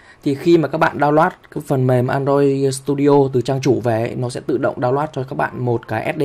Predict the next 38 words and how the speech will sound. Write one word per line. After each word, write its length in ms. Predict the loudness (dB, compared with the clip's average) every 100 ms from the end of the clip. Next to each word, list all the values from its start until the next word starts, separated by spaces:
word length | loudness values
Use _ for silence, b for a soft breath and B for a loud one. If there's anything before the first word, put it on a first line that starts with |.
| 0
K. 160 | 0 0 -10 _ B B B B 0
Và 160 | 0
cái 160 | 0 0
đường 220 | 2 2
dẫn 200 | 0 -2
của 120 | -2
ad-, 100 | -2 -4 _ _
của 140 | -6
cái 140 | -6 -4
file 220 | -4 -4
S 20 |
D 40 | -2
K 40 |
đó 380 | -2 -2 -2 -6
thì 240 | -4 -4 -6 -10 -8
đây, 160 | -8 -8
chỉ 120 | -12 -10
các 80 |
bạn, 80 | -10 -12
các 180 | -10
bạn 100 | -8
có 60 | -6
thể 80 | -6
nhìn 120 | -6
thấy 120 | -6
này. 120 | -8 -12 _ _ _ _ _ _
Đó, 180 | -8 -8 -4
đây 160 | -6
chính 180 | -4 -6
là 60 | -6
cái 100 | 0
đường 220 | 0 0
dẫn 220 | -4 -8 -6
của 200 | -6 -6
cái 100 | -12
file 360 | -10 -8 -6
S 60 |
D 40 | -6